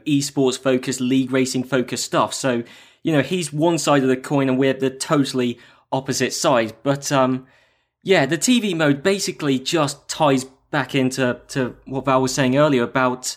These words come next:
the ability to, um, simulate races. And this was a feature in Studio Liverpool's F one games from Formula One two thousand and one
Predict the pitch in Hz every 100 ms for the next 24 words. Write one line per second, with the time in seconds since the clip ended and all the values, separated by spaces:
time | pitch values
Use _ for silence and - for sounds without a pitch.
0 | - - _ - 147 147 170 147 - 135
1 | 127 143 131 123 117 _ _ _ 135 123
2 | 120 117 - - 160 143 135 123 156 156
3 | 127 131 143 220 214 170 175 147 139 151
4 | 127 - 135 117 - _ _ _ 139 135
5 | 127 123 117 - - - - 156 135 135
6 | 127 131 131 - 127 120 113 - - 131
7 | - 139 135 139 143 143 - 139 123 120
8 | 117 - _ 151 135 127 127 123 131 127
9 | 131 123 131 120 117 139 123 135